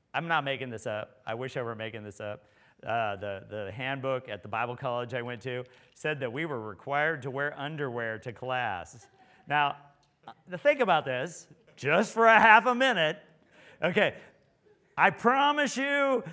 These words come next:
that wasn't in the first edition of the handbook, but it got added because of stupid violation. You know. Okay, y'all know. That is just,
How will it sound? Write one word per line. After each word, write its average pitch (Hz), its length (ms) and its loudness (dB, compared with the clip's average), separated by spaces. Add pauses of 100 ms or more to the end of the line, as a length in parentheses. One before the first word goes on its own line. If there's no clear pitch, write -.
that 175 220 6
wasn't 202 400 4
in 190 140 2
the 156 100 -2
first 196 460 0
edition 175 520 -2
of 160 100 0
the 147 140 2
handbook, 143 640 -2 (500)
but 208 140 2
it 285 240 2
got 277 340 6
added 180 640 4
because 180 460 0
of 160 240 -4 (220)
stupid 208 720 0
violation. 190 1000 6 (120)
You 240 220 -4
know. 285 400 4 (140)
Okay, 175 220 2
y'all 233 280 4
know. 233 380 6 (480)
That 220 440 8 (180)
is 190 280 0
just, 226 400 2